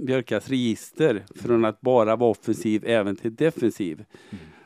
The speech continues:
Speaker 1: Men <clears throat> hans driv, alltså hans brinnande driv för att vinna,
Speaker 2: Mm.
Speaker 1: var ju han som bar hela Karlskoga.
Speaker 2: Mm.
Speaker 1: Och det, jag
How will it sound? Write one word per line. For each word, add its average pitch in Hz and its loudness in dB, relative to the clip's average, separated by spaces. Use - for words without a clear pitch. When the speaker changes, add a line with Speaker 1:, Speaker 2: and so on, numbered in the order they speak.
Speaker 1:
Men 123 0
<clears throat> - -20
hans 131 4
driv, 131 2
alltså 107 -2
hans 113 -2
brinnande 110 2
driv 127 0
för 104 -2
att 110 -4
vinna, 113 -2
Speaker 2:
Mm. 95 -12
Speaker 1:
var 123 4
ju 113 4
han 110 -2
som 104 -4
bar 110 0
hela 120 -6
Karlskoga. 104 -6
Speaker 2:
Mm. 92 -14
Speaker 1:
Och 127 0
det, 120 4
jag 123 0